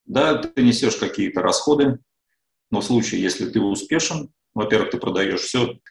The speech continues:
э, все лицензии, которыми ты обладаешь, потому что ты их заложил изначально, да, в проектное решение.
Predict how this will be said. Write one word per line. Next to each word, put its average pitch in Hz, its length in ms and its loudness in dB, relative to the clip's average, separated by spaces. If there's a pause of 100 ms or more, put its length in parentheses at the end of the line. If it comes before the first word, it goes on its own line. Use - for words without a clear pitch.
(120)
э, 98 200 0
все - 160 0
лицензии, 90 480 0
которыми 90 420 -2
ты 87 120 -2
обладаешь, 120 720 0 (120)
потому 98 140 -8
что - 120 -12
ты 101 100 2
их 90 80 0
заложил 95 420 0
изначально, 85 600 -4
да, 82 140 -4
в - 120 -14
проектное 90 400 0
решение. 87 540 -4